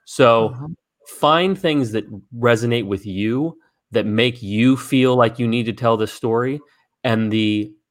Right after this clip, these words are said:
Speaker 1: Hollywood executive will feel your passion and understand your passion. Now
Speaker 2: So basically, you're talking about unique voices.
Speaker 1: Mm-hmm.
Speaker 2: There has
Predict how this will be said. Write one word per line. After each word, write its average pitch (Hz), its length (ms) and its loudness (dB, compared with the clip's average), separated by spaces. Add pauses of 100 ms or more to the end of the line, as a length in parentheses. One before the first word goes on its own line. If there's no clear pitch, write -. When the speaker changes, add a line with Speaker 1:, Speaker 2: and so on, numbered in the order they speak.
Speaker 1:
Hollywood 147 500 2
executive 104 760 -2
will 101 440 0 (220)
feel 127 240 2
your 104 160 -2
passion 98 580 -2
and 95 100 -8
understand 92 440 -6
your 87 100 -12
passion. - 540 -20
Now 113 400 2
Speaker 2:
So 175 80 -12
basically, 226 500 -6
you're 196 160 0
talking 175 320 -6
about 151 340 -4
unique 175 360 -2
voices. 131 680 -10
Speaker 1:
Mm-hmm. 120 260 -2
Speaker 2:
There 135 100 -10
has 156 120 -4